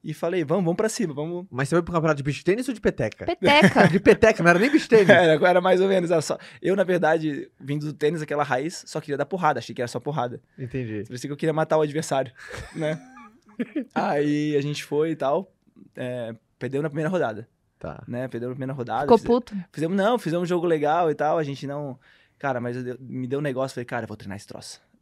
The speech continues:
Speaker 1: A próxima eu vou ganhar."
Speaker 3: Sim.
Speaker 1: Aí, <laughs> aí eu vi que tinha um torneio depois de três semanas, assim, outro campeonato em Florianópolis, que já tava começando a ter uns campeonatos, assim. Aí eu falei, "Vou treinar, cara." Fiquei três semanas treinando,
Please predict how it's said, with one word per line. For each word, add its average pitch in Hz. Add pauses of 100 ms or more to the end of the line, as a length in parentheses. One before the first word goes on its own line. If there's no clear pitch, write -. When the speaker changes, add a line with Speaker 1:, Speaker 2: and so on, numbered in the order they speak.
(120)
Speaker 1:
A -
próxima 123
eu 113
vou 113
ganhar." 110 (280)
Speaker 3:
Sim. 165
Speaker 1:
Aí, 165 (340)
<laughs> -
aí 147
eu 160
vi 156
que 160
tinha 175
um 151
torneio 147
depois 135
de 127 (120)
três 147
semanas, 147
assim, 143
outro 139
campeonato 135
em -
Florianópolis, 135 (140)
que -
já 127
tava 156
começando 139
a -
ter 131
uns 123
campeonatos, 123
assim. 135 (760)
Aí 123
eu 139
falei, 127
"Vou 127
treinar, 131
cara." -
Fiquei -
três 123
semanas 127
treinando, 120